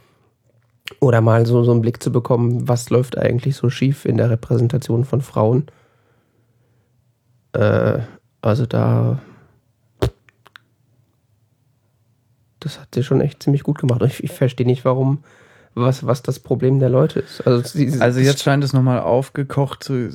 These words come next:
Speaker 2: sein wegen dieses
Speaker 1: Wegen des letzten
Speaker 2: jüngsten
Speaker 1: Videos, genau.
Speaker 2: Videos, ähm, das da hieß, das da hieß, ich hab's gesehen, aber ich hab's schon
Speaker 1: Background
Speaker 2: wieder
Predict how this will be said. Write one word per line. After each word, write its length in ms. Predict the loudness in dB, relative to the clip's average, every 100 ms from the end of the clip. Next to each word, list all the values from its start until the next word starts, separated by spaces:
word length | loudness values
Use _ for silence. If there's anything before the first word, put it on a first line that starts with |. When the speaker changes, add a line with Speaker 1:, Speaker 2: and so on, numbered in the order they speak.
| -6
Speaker 2:
sein 440 | -2 0 0 0
wegen 520 | -2 -2 -2 -2 -4
dieses 580 | -6 -8 -8 -10 -10 -10 -4
Speaker 1:
Wegen 240 | 0 2
des 140 | 4
letzten 260 | 2 0 0
Speaker 2:
jüngsten 120 | 2 2
Speaker 1:
Videos, 360 | 2 2 0
genau. 220 | 2 2 2
Speaker 2:
Videos, 400 | 0 -4 -14 -12
ähm, 800 | -6 -4 -2 -2 -2 -2 -2 -4
das 260 | -4 -6 -6
da 200 | -6 -6
hieß, 440 | -6 -6 -8 -10
das 180 | -12 -10
da 80 | -8
hieß, 140 | -8
ich 120 | -8 -12
hab's 140 | -12
gesehen, 340 | -12 -10 -8 -6
aber 80 | -6
ich 60 |
hab's 20 | 0
schon 260 | 2 2
Speaker 1:
Background 40 |
Speaker 2:
wieder 100 | 0